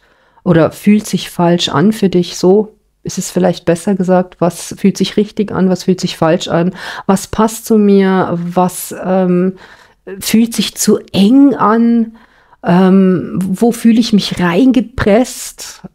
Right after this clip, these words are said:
Wo drückt hier der Schuh sozusagen? Ähm,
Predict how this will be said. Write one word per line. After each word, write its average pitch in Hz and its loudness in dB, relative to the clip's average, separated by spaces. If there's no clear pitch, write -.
Wo 196 2
drückt 220 -2
hier 202 4
der 190 2
Schuh 226 2
sozusagen? 220 0
Ähm, 202 4